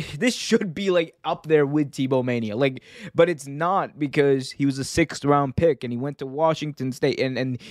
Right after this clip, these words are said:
he's not, oh my gosh, he's a Gardner Minshew. He's not Daniel J-, he's better than Daniel J-, he's better than almost,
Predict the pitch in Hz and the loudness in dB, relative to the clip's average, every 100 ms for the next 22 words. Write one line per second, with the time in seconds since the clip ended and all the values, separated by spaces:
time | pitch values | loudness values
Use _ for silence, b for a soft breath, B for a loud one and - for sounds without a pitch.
0 | B 165 147 - 117 113 131 135 - B | B 0 0 -4 -6 -6 -4 -6 -8 B
1 | B B 139 143 120 101 98 127 120 104 | B B 0 0 2 -2 -2 2 2 2
2 | 120 107 107 98 - 123 110 107 107 135 | -4 -6 -6 -4 0 0 0 -6 -6 -6
3 | 143 - 107 107 165 131 113 98 - 113 | -6 -6 -6 0 0 0 -4 -6 -6 -6
4 | 107 104 151 214 143 226 247 165 131 123 | -4 -6 -4 -4 0 2 2 -2 -2 -4
5 | 110 107 117 220 175 262 277 254 262 247 | -4 -6 -6 -4 0 0 0 -4 -4 -6